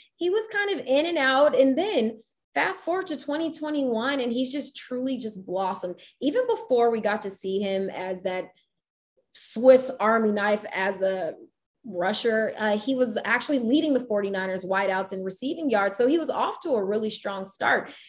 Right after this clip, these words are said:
And then Kyle Shanahan decides to kind of draw up some fun stuff with him involved. And he's been leading the forty-niners backfield since he's been kind of taking some of the handoffs.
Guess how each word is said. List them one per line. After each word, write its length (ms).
And 160
then 120
Kyle 260
Shanahan 480
decides 460
to 80
kind 160
of 120
draw 360
up 100
some 320
fun 240
stuff 380
with 120
him 120
involved. 540
And 200
he's 240
been 240
leading 240
the 80
forty-niners 640
backfield 580
since 320
he's 140
been 160
kind 180
of 100
taking 300
some 180
of 80
the 60
handoffs. 600